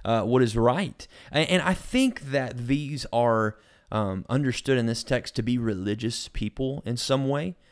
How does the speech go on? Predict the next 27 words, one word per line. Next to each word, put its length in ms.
They're 100
coming 380
out 260
to 260
John 460
to 200
be, 520
to 120
be 100
baptized. 640
They 80
seem 260
to 100
be 140
acquainted 520
with 180
the 80
Jewish 440
religion. 500
Uh, 160
they 140
seem 360
to 680
desire 720
to 220
have 520
a, 380